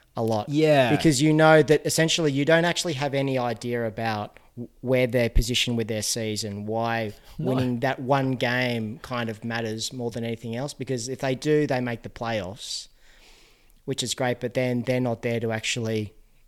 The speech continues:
Speaker 1: participate in the playoffs.
Speaker 2: There was no real focus on the actual game itself. I was so confused. They didn't really go even to the scoreboard or anything like that.
Speaker 1: <laughs> No.
Speaker 2: I don't think ever.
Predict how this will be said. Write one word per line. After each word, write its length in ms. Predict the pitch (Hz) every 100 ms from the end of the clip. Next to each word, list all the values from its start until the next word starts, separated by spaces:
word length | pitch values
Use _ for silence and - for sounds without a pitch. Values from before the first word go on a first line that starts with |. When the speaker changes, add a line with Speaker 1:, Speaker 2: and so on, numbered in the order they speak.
| _ _ _ _ _ -
Speaker 1:
participate 600 | 123 - 151 143 135 139 139
in 120 | 147
the 60 | 139
playoffs. 560 | 147 185 311 - - -
Speaker 2:
There 180 | 135 202
was 280 | 269 247 180
no 340 | 160 175 254 320
real 280 | 214 190 151
focus 640 | - 139 180 - 117 - -
on 200 | 147 165
the 120 | 143
actual 360 | 151 - 156
game 300 | 123 123 127
itself. 640 | 117 107 - 131 147 104 -
I 180 | 117 175
was 220 | 208 104
so 340 | - - 151 202
confused. 600 | 127 - 123 175 240 -
They 100 | 175
didn't 220 | 247 240
really 240 | 196 185
go 260 | 143 151 175
even 260 | 156 147 143
to 80 | 117
the 120 | 107
scoreboard 640 | - - 156 190 196 208
or 120 | 202 196
anything 340 | 202 - 208
like 220 | 190 180
that. 240 | 165 214 208
Speaker 1:
<laughs> 100 | 160 -
No. 80 | 110 -
Speaker 2:
I 80 | 170
don't 220 | 339 349
think 220 | 349 -
ever. 480 | - 123 170 359 381